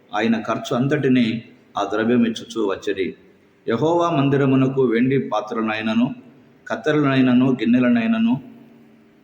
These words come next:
బాకాలైనను, బంగారు పాత్రలైనను, వెండి పాత్రలైనను చేయబడలేదు, కానీ మరమ్మత్తు పనిచేయు వారికి మాత్రమే ఆ ద్రవ్యం ఇచ్చి, యెహోవా మందిరమును మరలా బాగు చేయించిరి. మరియు పనివారికిచ్చుటకై ఆ ద్రవ్యము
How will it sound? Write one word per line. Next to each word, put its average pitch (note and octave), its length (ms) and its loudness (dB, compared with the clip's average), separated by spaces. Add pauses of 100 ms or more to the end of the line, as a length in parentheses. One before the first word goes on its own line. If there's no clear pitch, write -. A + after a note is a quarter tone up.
(580)
బాకాలైనను, B2+ 1000 2
బంగారు B2+ 360 2
పాత్రలైనను, A#2 840 0
వెండి B2 300 2
పాత్రలైనను G#2+ 840 -4 (440)
చేయబడలేదు, A2+ 580 0
కానీ G#2+ 460 -4 (340)
మరమ్మత్తు D#3 440 -2
పనిచేయు C3 520 0
వారికి A#2 280 -2
మాత్రమే A2+ 540 0
ఆ G#2 160 -2
ద్రవ్యం G2+ 380 -2
ఇచ్చి, G2 400 -6 (480)
యెహోవా D#3+ 420 0
మందిరమును C3+ 460 2
మరలా A#2 400 0
బాగు G#2 340 -2 (120)
చేయించిరి. F#2+ 540 -4 (460)
మరియు C#3 300 2
పనివారికిచ్చుటకై C3+ 1080 -2
ఆ G2 180 -2
ద్రవ్యము A#2 640 -2